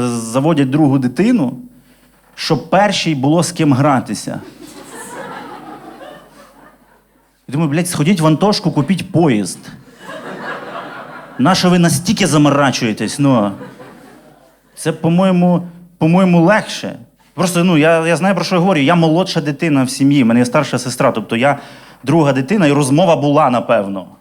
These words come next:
Ну, можливо, мене народили, щоб моїй сестрі було з ким гратися.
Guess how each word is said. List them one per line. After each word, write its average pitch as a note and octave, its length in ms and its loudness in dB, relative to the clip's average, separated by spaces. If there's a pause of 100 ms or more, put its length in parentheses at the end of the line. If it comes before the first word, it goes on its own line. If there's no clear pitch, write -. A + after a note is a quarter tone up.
(2250)
Ну, D3 100 0
можливо, D3 440 2
мене D#3 240 4
народили, D3+ 580 0
щоб C3+ 200 -4
моїй D#3 160 2
сестрі D3+ 360 -6
було D3+ 200 2
з C#3+ 80 -4
ким C3+ 180 0
гратися. B2 600 -2